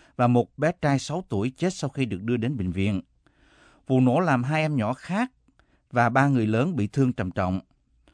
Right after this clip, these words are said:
Ông Lê Văn Giang, một cán bộ xã Hiếu Nghĩa, nói với hãng tin A P rằng các em nhỏ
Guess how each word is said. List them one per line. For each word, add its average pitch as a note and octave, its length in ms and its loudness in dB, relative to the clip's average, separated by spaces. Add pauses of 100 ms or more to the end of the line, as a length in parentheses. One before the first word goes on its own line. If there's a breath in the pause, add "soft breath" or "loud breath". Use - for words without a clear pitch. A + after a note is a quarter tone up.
(360 soft breath)
Ông D#3+ 140 2
Lê E3 160 6
Văn D3+ 200 0
Giang, D3 360 2
một A2+ 160 -2
cán F3+ 220 -2
bộ A2 240 0
xã F#2+ 440 -6
Hiếu F#3 120 -2
Nghĩa, B2 380 0
nói D#3 160 -2
với E3+ 120 -4
hãng B2 160 -2
tin B2+ 200 -2
A B2 40 0 (140)
P - 40 -10 (640 loud breath)
rằng C3 160 4
các G3 160 -2
em D#3+ 180 0
nhỏ A#2 220 0